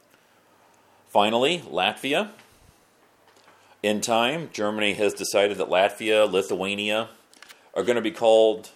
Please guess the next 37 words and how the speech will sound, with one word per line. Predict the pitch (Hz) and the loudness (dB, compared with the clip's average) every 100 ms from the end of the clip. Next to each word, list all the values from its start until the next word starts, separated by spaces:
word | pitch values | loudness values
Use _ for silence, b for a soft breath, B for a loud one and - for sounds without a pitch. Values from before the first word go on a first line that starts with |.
| _ | _
the | 92 | -8
Duchy | 98 123 123 110 | -4 -4 -2 -4
of | - | -4
Courland, | - 135 123 104 80 71 76 | -4 0 4 4 2 -2 -6
and | 85 | -6
they're | 95 | -2
actually | 110 - 92 | -2 -2 -6
talking | 107 107 110 90 | -2 -2 -2 -4
about | 82 78 87 | -2 -2 -2
annexing | 95 101 87 - 85 60 - _ b b b - | -6 -4 -4 -6 -10 -12 -14 _ b b b -10
these | 95 98 | -4 2
areas | 92 92 82 76 | 2 4 0 -2
into | 95 87 | -10 -10
Germany. | 85 101 95 62 - _ _ _ _ _ b b b b b b _ _ _ _ _ 107 | -6 -6 -6 -10 -14 _ _ _ _ _ b b b b b b _ _ _ _ _ 0
There's | 101 | 0
debate | 104 95 98 | 0 0 2
on | 95 | 2
whether | 95 92 | 0 0
they | 90 | -2
should | 95 | -2
go | 85 87 | 2 2
all | |
the | 85 | 2
way | 85 | 0
up | 82 | -2
to | - | -4
Estonia, | 85 - - 107 107 101 101 | -6 -4 -2 -2 0 -2 -2
but | 87 82 | -2 -4
many | 92 92 | -2 -2
in | 90 | -4
Germany | 85 92 92 85 | -4 -4 -4 -2
definitely | 87 90 95 87 | 2 2 0 -10
see | - 92 | -8 -6
Latvia | 85 80 87 - 98 90 82 | 0 2 2 0 -2 -2 -2
and | 82 | -2
Lithuania | 90 85 87 92 92 95 98 | -4 -4 -6 -6 -6 -6 -4
as | 82 80 80 - | -2 -2 -2 -6